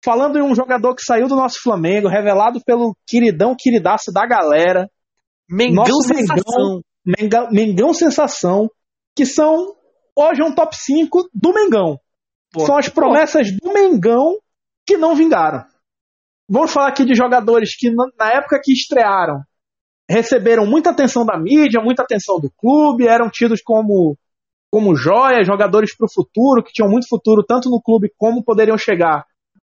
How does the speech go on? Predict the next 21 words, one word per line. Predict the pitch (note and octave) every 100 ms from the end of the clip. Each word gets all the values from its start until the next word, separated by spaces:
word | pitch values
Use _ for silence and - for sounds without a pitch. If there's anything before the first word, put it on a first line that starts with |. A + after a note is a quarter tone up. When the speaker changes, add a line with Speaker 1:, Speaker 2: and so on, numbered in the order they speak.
| _ F#3
Speaker 1:
numa | C#4+ E4
seleção | - B3+ A#3+ B3+ A#3
brasileira | A3+ G3+ F#3 E3+ F3
e | A3
brilhar. | B3 G#3 G3+ B3+ - _ _ _ _ _ _ _ _ _ _ _
Alguns | E3 F#3 A#3+
deles | G3+ A3+ F3+
brilharam | F#3+ G3 G3+
em | G3+
categoria | G3 G#3 F#3+ F#3
de | E3+ C#3+
base, | D#3 A3+ B3+ G3
inclusive, | F#3 D#3+ C#3+ E3 C4+ F#4+ _ _ _ _ _ _ D#4+
mas | D4+ E4+
que | - E4 E4
com | D#4+ E4
o | E4
tempo | D4 D#4 D#4+ F4+
se | F4 D#4
mostraram | D#4 D#4 - B3+ C4 C#4 D4 D4
jogadores, | C4+ C#4+ C#4+ C4+ C4+ C#4 A#3+ -